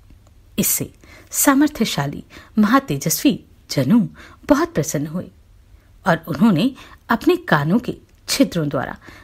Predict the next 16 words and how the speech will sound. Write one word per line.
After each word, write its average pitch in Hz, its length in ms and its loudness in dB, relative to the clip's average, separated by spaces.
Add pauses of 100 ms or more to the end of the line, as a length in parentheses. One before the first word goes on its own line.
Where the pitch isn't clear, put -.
(140)
गंगा 302 280 4
जी 339 140 -2
को 339 120 -2
पुनः 190 420 0 (400)
प्रकट 240 280 2
कर 147 140 -6
दिया। - 280 -10 (1400)
इसलिए 156 300 0
गंगा 156 520 0 (440)
जह्नु 285 260 6
की 349 140 -2
पुत्री 165 480 -4 (260)
एवं 170 320 2 (360)
जानवी 220 460 4
कहलाती 143 480 -4
हैं। - 220 -12